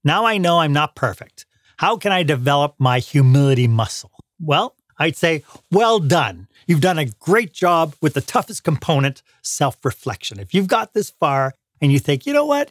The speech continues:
Yeah, I'm not perfect. I need a little bit of help," that's what I'm here for. <laughs> So why don't we peel back the onion a little bit and uncover what we can do to become, well, a more humble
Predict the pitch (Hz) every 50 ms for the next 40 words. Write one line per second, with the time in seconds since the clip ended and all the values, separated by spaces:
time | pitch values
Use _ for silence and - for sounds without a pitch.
0 | - - 285 269 269 269 269 269 254 233 233 220 - - 190 185 - - 196 147
1 | 185 180 170 170 170 170 180 175 180 175 165 156 180 165 131 107 165 180 208 -
2 | - _ _ _ _ _ _ - 151 135 123 - - - 131 123 120 127 123 -
3 | - 120 104 95 - - - - _ - - - _ _ _ _ - - - 262
4 | 196 139 - _ - 190 208 254 277 262 254 254 220 214 208 202 _ - - -
5 | 247 262 254 226 233 208 202 196 - - 226 208 220 165 151 151 156 156 151 147
6 | 143 139 143 139 147 135 156 196 240 _ _ _ _ _ - - 185 190 208 202
7 | - - 240 247 - 233 208 202 220 262 262 359 330 294 - - 294 285 269 208
8 | 185 170 170 - - 165 156 156 - - - 175 165 170 165 190 - _ _ _
9 | _ _ _ _ _ - 285 277 254 - - 240 226 240 226 233 233 247 220 -
10 | - - 196 202 190 175 165 180 180 180 -